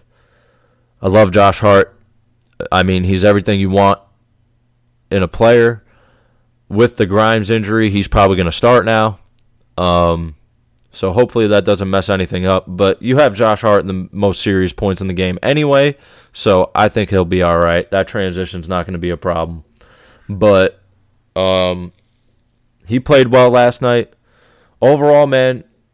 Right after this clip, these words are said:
that atmosphere in Madison Square Garden and, you know, the way they played defensively is what got them through. And,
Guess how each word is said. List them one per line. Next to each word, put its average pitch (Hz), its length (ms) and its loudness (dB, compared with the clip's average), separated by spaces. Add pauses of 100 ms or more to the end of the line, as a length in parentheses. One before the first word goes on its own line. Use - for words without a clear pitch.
(580)
that 117 300 2
atmosphere 123 800 -2 (640)
in 117 180 0
Madison 120 420 0
Square 120 260 -2
Garden 110 500 -2 (1800)
and, 98 480 -4 (240)
you 104 160 -6
know, 95 100 -2
the 90 100 -2
way 104 140 2
they 110 160 2
played 110 260 -2
defensively 101 640 -4
is 90 140 -4
what 95 120 -4
got 95 220 -2
them 92 140 -10
through. 92 320 -4 (480)
And, 92 400 -2